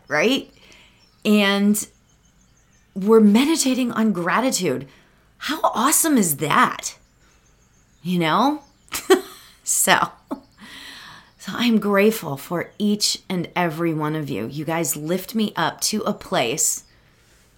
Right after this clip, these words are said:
that is just magical.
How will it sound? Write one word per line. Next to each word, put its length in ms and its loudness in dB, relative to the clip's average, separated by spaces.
that 240 0
is 200 -2
just 380 -2
magical. 640 -8